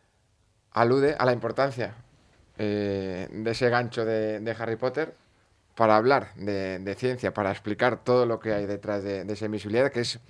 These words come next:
una cuestión que, que no, que no es baladí, que no debemos, eh, renunciar a ella porque sirve para que, por ejemplo,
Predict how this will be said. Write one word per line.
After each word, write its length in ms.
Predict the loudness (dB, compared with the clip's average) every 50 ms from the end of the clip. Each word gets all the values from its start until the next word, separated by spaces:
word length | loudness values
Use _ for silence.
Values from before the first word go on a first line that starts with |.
| -16 -10
una 240 | -4 0 0 0 0
cuestión 300 | 0 2 2 0 0 2
que, 240 | 0 -2 -2 -2 -2
que 160 | 0 0 2
no, 380 | 4 4 6 6 4 2 0 -6 -10 -2
que 120 | -2 0
no 100 | 0 2
es 60 | 4 4
baladí, 340 | 6 6 6 4 4 2 2
que 140 | 2 2
no 100 | 2 4
debemos, 480 | 4 4 4 4 2 2 0 -2 -2 -4 -10 -18 -20 -20 -20 -16 -6 0
eh, 720 | 2 4 4 6 4 4 4 2 0 0 -2 -6 -6 -8 -10 _ _ _ _ _ _ _ _ _ _ _ _ _ _ _ _ _ _ _
renunciar 460 | -2 0 0 0 0 2 2 4 4
a 100 | 6 6
ella 280 | 6 4 4 2 -2 0
porque 320 | 2 2 2 2 0 0
sirve 320 | 2 2 2 4 2 0 2
para 300 | 2 2 4 4 2 2
que, 240 | -2 -4 -4 -4 -6 -12 _ -10
por 100 | -8 -6
ejemplo, 420 | -4 -2 -4 -2 -2 -2 -4 -4